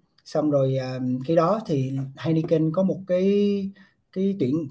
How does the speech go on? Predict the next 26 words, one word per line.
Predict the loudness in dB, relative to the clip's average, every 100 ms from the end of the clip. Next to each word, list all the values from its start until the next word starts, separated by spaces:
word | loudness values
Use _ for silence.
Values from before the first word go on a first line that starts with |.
| -6
một | -4
cái | 0
team | 0
tuyển | 0 2
dụng | 0 0
là | -2 -2 -2
tuyển | -2 -2
dụng, | -2 -2
à, | -2 -4
thực | -8 -8
tập | -12 -12 _ _
về | -4 -4
C | 0 2 2
S | 2
R. | 2 2 -2
Thì | -2
lúc | 2
đó | 2
là | 2 0 -4
đang | -6 -4
là |
C | -2
S | -2 0
R | 0 0
thôi. | -2 -6 -10 _
Đó, | -8 -8